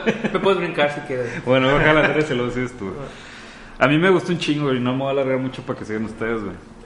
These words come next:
Speaker 2: Básicamente se, se me hizo bien curado el, el tema este de la, como de la libertad acá que,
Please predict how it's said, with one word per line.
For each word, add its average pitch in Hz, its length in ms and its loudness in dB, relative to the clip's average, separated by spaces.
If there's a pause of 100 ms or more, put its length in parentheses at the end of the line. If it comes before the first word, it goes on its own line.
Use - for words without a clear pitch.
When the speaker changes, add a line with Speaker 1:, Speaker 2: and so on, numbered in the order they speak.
(180)
Speaker 2:
Básicamente 170 420 2
se, 180 180 -4
se 143 120 -2
me 143 80 0
hizo 160 140 0
bien 165 120 0
curado 165 320 2
el, 160 160 0
el 127 120 -2
tema 135 260 0
este 156 400 0 (240)
de 120 180 -2
la, 101 640 0
como 110 220 -4
de 107 80 0
la 107 80 0
libertad 107 680 0
acá 104 280 -4
que, 98 100 -12